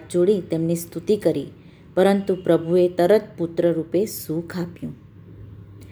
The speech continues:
સંવત અઢારસો આડત્રીસની શરદ પૂર્ણિમાએ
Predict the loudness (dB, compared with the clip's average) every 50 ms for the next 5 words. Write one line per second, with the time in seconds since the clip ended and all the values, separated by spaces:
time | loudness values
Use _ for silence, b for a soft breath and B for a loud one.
0 | B B B B B B B 2 4 4 6 6 4 2 2 0 0 2 4 4
1 | 4 4 2 0 -2 -2 0 2 2 2 2 2 0 0 0 -2 -2 -4 -6 -4
2 | -4 -4 -4 -4 -2 2 2 4 2 2 0 -2 -2 -2 -2 -2 -4 -4 -4 -2
3 | 0 2 2 2 0